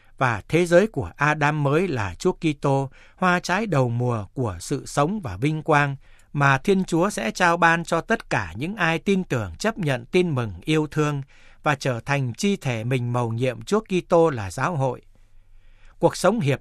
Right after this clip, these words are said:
thông ấy với Thiên Chúa, tín hữu có được là nhờ và qua Chúa Kitô. Chúa Kitô vua sẽ chiến thắng tất cả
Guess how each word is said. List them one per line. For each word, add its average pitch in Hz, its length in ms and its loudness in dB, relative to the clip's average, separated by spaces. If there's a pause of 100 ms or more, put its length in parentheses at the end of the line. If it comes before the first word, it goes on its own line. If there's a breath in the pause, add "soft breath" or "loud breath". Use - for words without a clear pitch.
thông 190 220 2
ấy 165 180 4
với 214 160 2
Thiên 180 280 2
Chúa, 170 320 2 (320 soft breath)
tín 180 200 6
hữu 208 200 4
có 214 260 2
được 143 340 0
là 127 140 2
nhờ 120 380 0
và 101 340 -6
qua 160 180 0
Chúa 151 240 -2
Kitô. 139 540 -2 (760)
Chúa 214 140 4
Kitô 196 420 2
vua 180 280 4
sẽ - 220 -4
chiến 185 300 0
thắng 185 300 -6
tất - 240 -6
cả 95 360 -4